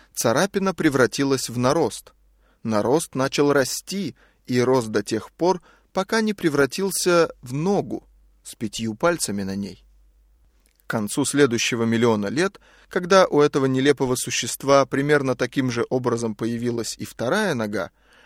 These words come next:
оно смогло ходить уже на двух ногах, вместо того, чтобы скакать на одной. Эта история просто нелепа и смешна.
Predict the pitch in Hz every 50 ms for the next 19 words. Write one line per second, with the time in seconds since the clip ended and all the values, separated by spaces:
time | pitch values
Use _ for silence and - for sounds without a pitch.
0 | _ _ - 156 185 226 240 - - 208 175 151 160 185 196 185 - 151 131 131
1 | 151 160 - - - 135 123 135 143 147 170 202 196 190 156 131 - - 117 117
2 | 110 120 117 113 - - _ _ _ _ - 127 127 123 113 - - 123 - 117
3 | 120 139 139 - - 123 120 117 - - 110 - 104 98 - - 117 117 117 117
4 | 120 117 101 - - _ _ _ _ _ _ _ _ _ _ _ _ _ _ _
5 | _ _ _ _ _ _ _ _ _ _ _ _ _ _ _ _ _ _ _ _
6 | _ _ _ _ _ _ _ _ - 156 135 - 139 131 - - - 202 196 180
7 | 165 143 - 165 165 - - 185 175 180 202 220 214 180 123 - - 110 110 117
8 | - - 156 170 170 - - 196 160 95 -